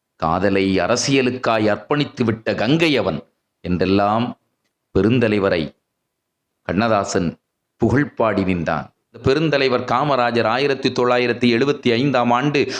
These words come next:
அக்டோபர் ரெண்டாம் தேதி பைரவனை கூப்பிட்டு சொல்றாரு, "பைரவா, விளக்கை அணைத்து விட்டு போ" என்று சொன்னார்.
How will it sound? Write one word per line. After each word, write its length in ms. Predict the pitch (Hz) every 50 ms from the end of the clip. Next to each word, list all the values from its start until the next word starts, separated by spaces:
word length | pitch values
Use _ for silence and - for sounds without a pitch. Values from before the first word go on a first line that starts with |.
| - -
அக்டோபர் 680 | - 113 113 - - 156 143 131 123 123 113 113 120
ரெண்டாம் 260 | 143 143 151 139 131 127
தேதி 560 | 127 131 147 147 147 143 123 98 - - _ _ _ _ _ _ _ _ _ -
பைரவனை 540 | 110 123 139 143 139 139 135 131 131 123 123
கூப்பிட்டு 380 | - - 139 139 - 139 131 135
சொல்றாரு, 720 | - - 127 123 120 127 123 123 113 113 104 95 - - -
"பைரவா, 600 | - 107 120 135 135 131 135 139 147 156 - - - - _ -
விளக்கை 580 | 110 123 139 135 139 135 - 139 143 156 165
அணைத்து 420 | 143 120 123 147 165 156 - 180 165
விட்டு 280 | 160 156 160 - 143
போ" 160 | - - 135
என்று 260 | 127 127 120 113 110 110
சொன்னார். 460 | 110 - 104 92 90 87 - - _